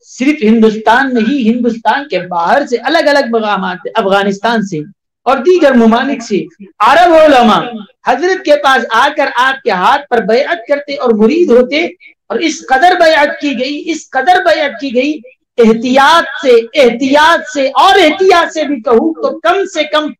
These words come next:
पांच लाख से जायद हजरत के मुरीद थे, पांच लाख से जायद हजरत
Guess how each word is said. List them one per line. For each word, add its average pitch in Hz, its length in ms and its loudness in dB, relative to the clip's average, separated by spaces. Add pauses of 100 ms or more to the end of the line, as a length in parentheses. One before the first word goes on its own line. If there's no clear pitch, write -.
पांच 320 500 2
लाख 254 480 2
से 262 220 -4
जायद 269 320 0
हजरत 277 300 0
के 254 60 -2
मुरीद 208 360 -2
थे, 202 120 -12 (2250)
पांच 302 440 2
लाख 311 420 4
से 269 220 0
जायद 269 340 2
हजरत 285 240 -2